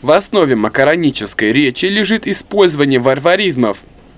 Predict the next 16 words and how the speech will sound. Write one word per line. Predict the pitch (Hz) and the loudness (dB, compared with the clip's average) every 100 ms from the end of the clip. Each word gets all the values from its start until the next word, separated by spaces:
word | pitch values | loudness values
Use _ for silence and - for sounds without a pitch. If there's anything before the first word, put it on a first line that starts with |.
| - - - - - | -20 -20 -20 -20 -6
или | 185 185 | -2 0
в | 156 | 0
иной | 156 160 | 0 -2
терминологии | 147 139 131 139 151 208 196 175 | -2 -2 0 0 0 0 -2 -4
сорреизмов, | - 170 170 180 190 139 127 104 - - - - - - - | -2 0 0 0 0 0 -2 -2 -8 -20 -20 -20 -20 -20 -2
перегринизмов, | 180 180 185 151 190 180 135 - 95 - - - - | 0 0 -2 -2 -2 0 -2 -2 -6 -8 -20 -20 -12
неосвоенных | 147 180 196 196 185 190 147 120 | -6 -2 -2 -2 0 2 2 0
принимающим | - 131 156 160 143 113 - 120 | -2 -2 0 0 0 -2 -2 0
языком | 127 143 185 247 | 0 -2 0 0
и | 240 | 0
потому | 208 202 202 202 208 196 | -2 -2 -2 0 -2 -2
непонятных | 185 180 151 165 151 131 123 | -4 0 0 0 -2 -2 -4
для | 120 123 | -4 -2
большинства | 117 113 - 127 - 131 | -2 -4 -4 -6 -2 -2
его | 120 113 | 0 0
носителей, | 113 123 135 196 202 208 214 | -2 -2 -4 -6 -4 -4 -4